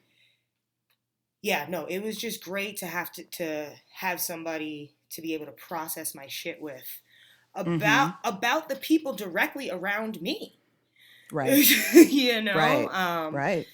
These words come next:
Speaker 1: yeah, because I've also had to have lots of hard conversations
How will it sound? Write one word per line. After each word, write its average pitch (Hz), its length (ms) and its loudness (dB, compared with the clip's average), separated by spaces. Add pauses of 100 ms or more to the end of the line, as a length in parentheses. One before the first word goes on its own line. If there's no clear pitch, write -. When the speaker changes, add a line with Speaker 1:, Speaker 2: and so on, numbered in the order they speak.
(120)
Speaker 1:
yeah, 165 200 2
because 196 260 -6
I've 202 200 -4
also 220 300 -2
had 208 200 -4
to 208 60 -8
have 185 320 -4
lots 180 340 -6
of 190 80 -14
hard 180 440 -8
conversations 170 920 -10